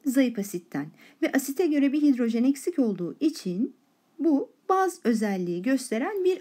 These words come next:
anyon olacak. Zayıf asitten geliyorsa baz özelliği gösteren iyonumuz. Yani biz burada Y eksi birin baz olarak suda çözünme denklemini yazacağız. Suyla tepkimeye soktuk.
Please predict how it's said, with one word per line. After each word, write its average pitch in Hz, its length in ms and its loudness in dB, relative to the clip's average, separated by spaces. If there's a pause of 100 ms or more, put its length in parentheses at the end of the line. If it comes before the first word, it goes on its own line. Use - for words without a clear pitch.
anyon 254 560 2
olacak. 156 500 -10 (260)
Zayıf 262 320 0
asitten 330 460 -4
geliyorsa 330 540 -4 (160)
baz 320 160 4
özelliği 190 480 -2
gösteren 165 560 -6
iyonumuz. 147 540 -6 (580)
Yani 320 340 4
biz 254 240 -2
burada 208 400 -2 (520)
Y 330 140 2
eksi 294 460 -2
birin 233 320 0 (840)
baz 339 380 0
olarak 180 440 -4
suda - 380 -4 (160)
çözünme 285 720 6 (100)
denklemini 180 520 -2
yazacağız. 156 560 -8 (400)
Suyla 339 360 2
tepkimeye 269 500 0
soktuk. - 600 -8